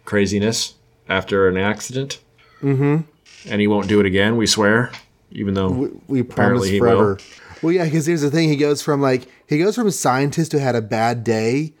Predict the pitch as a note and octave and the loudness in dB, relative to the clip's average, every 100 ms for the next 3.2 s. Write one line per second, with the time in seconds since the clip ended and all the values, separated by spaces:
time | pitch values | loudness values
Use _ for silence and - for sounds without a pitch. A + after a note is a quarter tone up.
0 | _ _ - - C#3 C3 B2 - _ _ | _ _ -8 -2 0 0 -2 -8 _ _
1 | _ - B2 C#3 D3+ C#3+ - B2 C3 C3 | _ -10 -2 0 2 0 0 0 2 0
2 | B2 B2+ B2+ A2 - A2+ A2+ E2+ - - | 0 0 0 -2 -2 -4 -4 -6 -12 -10
3 | - | -10